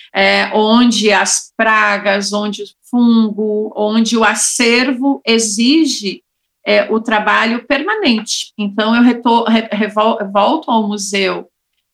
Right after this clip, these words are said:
é, só com a equipe de vigilância e a equipe de limpeza da, do museu, e eu passo durante toda a pandemia, é, vindo cotidianamente fazendo esse trabalho de manutenção e a equipe em teletrabalho.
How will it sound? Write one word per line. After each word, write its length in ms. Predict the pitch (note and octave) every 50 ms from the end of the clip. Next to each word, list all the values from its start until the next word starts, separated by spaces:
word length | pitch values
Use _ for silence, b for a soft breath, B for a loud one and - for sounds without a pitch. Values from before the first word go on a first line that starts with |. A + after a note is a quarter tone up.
| _ _
é, 880 | G3+ G3 F#3+ F#3 F#3 F#3 F#3 F#3 F3+ F3+ F3+ F3+ F3+ F3 E3 - - - -
só 440 | - - - - A3+ A#3 B3 -
com 140 | - C#4+ B3
a 100 | A#3+ A3
equipe 440 | G#3+ A3 A3 - - A3 A3 - G#3+
de 160 | F#3+ G3 G#3
vigilância 960 | G3 G#3+ G#3 F#3+ G#3 G#3 G3 G3 F#3+ F#3 G3+ A3+ C4 C4+ - - - A3+ G3+
e 120 | G3 G3 G3
a 160 | F#3+ F#3 F#3+
equipe 400 | F#3+ F#3+ F#3+ - G#3 G3 - G3+
de 160 | F#3+ - G3+
limpeza 800 | F#3+ G3 G3 G3+ G3 - G3 F#3+ F#3+ G#3 A#3 B3+ A#3+ B3+ G#3+ -
da, 220 | - F3+ - F3+
do 120 | F3 F#3+ F#3
museu, 580 | F#3+ G3 G#3 G3+ - G3+ G3+ G#3 G#3+ A3 A#3+ B3
e 80 | B3
eu 180 | A#3+ A#3+ A#3 A#3
passo 400 | B3 A3 A#3+ B3+ - - B3 - _ _ -
durante 400 | A#3 B3+ A#3+ B3+ C4 B3+ C#4 C4 - _
toda 280 | C4 C4+ D4 C4+ F#4
a 40 | -
pandemia, 920 | - - C4 A#3+ A#3 A3+ A3 G#3 G#3 G3+ G3+ G#3 A3 A3+ A#3+ B3+ B3+ B3+ - _ b b b b _ _ -
é, 240 | G#3+ G#3+ G#3 G#3 G3+
vindo 500 | G3 G3 A3 A#3 A#3+ B3+ C4 B3+ B3 A#3
cotidianamente 880 | - A3 A3+ A3 - A#3 G#3 A3+ A3 G#3+ G#3+ G#3 G3+ G#3 A3 A3+ - -
fazendo 440 | - A3+ A3 G#3+ G#3 G#3+ A3 A3+ A3+
esse 220 | A3+ A3+ A#3 A3+
trabalho 360 | - G#3+ G#3+ G#3 G3+ G#3 G#3+
de 120 | G#3+ - G#3+
manutenção 1040 | A3 G#3 G#3 G#3+ G#3+ - G#3+ G#3 G3+ G3+ - - - G3+ G3+ G3+ G#3 A3 A#3+ B3 B3
e 160 | A#3+ A#3+ B3 A#3+
a 120 | A#3+ B3
equipe 580 | B3+ B3+ B3+ - A#3+ A#3 A#3 A3+ - B3 A#3 A#3
em 220 | A#3+ B3+ C#4 C4+
teletrabalho. 920 | - B3 A3+ A3 A3 A3+ A3 - A#3 A3+ A3+ G3+ F#3+ E3+ D3+ D3 - -